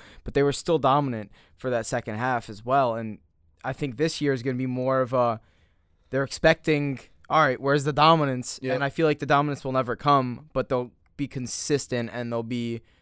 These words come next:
Speaker 1: they'll be good. They're gonna be very good. Um, don't get that wrong, but I don't think that they're a team that's primed to make a deep run in the playoffs. That's just my opinion.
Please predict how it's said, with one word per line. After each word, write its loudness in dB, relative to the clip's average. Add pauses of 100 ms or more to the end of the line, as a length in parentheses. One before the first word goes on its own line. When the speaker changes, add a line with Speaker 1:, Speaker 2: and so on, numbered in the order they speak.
Speaker 1:
they'll 0
be 0
good. 4
They're 0
gonna 0
be -2
very 4
good. -4 (380)
Um, 2
don't -4
get -4
that 2
wrong, 0
but -2
I 2
don't 2
think -4
that -2
they're 2
a -4
team -6
that's -8
primed -6
to -10
make -8
a -12
deep -12
run -6
in -10
the -12
playoffs. -8
That's -4
just -14
my -4
opinion. -10